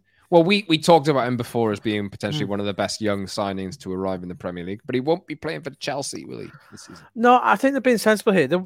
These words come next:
Speaker 2: they were gonna keep him, and they made the decision to do so. But, and, and they didn't think, they thought, "We're not gonna loan him to France, so we're not gonna do that." But this option has come up,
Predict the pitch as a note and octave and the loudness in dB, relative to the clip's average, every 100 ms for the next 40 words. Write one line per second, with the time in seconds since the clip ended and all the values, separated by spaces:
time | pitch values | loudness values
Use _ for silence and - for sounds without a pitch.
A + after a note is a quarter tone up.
0 | F3+ G3 A3+ A3 G#3 G3 G3+ G3+ E3+ B2 | 0 2 4 2 -2 -2 0 0 0 -4
1 | B2 C#3+ D3 C#3+ C#3 C#3 - C3 C3+ B2+ | -4 -2 -2 -4 -8 -10 -8 -8 -8 -10
2 | - - C3 D3 D#3+ D#3 C3+ G#2 F2 - | -12 -12 -6 -2 -2 -2 -4 -6 -8 -18
3 | _ _ _ _ _ _ _ _ _ _ | _ _ _ _ _ _ _ _ _ _
4 | - E3+ D3+ - _ _ D#3 D#3 D3+ E3+ | 2 4 4 -4 _ _ -8 -6 -4 -4
5 | D#3+ G3 F#3 D#3 F#3 D#3+ D#3 D3+ F3+ D#3+ | 0 0 0 -2 0 0 0 2 4 4
6 | D#3 C3+ F3 F#3+ G3 G#3 G3 F3+ E3+ D#3+ | 2 -14 -8 -2 -2 0 2 2 0 -6
7 | - B2+ B2+ C#3 D3 D3 D3 B2 B2+ B2+ | -6 -6 -6 -8 -6 -6 -6 -8 -4 -4
8 | D#3 C#3 C3+ D3 C3+ D3+ F3+ - - D#3+ | 0 -2 -2 -6 -6 -4 -4 -4 -10 -6
9 | D#3+ - - D#3 C3+ C#3+ B2+ - C#3+ D3 | -6 -6 -8 -8 -6 -8 -10 -8 -4 -4
10 | A#2 - | -4 -8